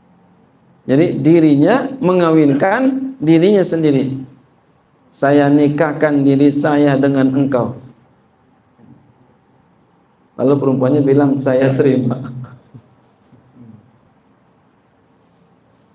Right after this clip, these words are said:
Ini orang yang seperti ini yang melakukan ini, fala hadda,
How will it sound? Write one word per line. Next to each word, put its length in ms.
Ini 160
orang 160
yang 160
seperti 480
ini 160
yang 160
melakukan 400
ini, 240
fala 400
hadda, 800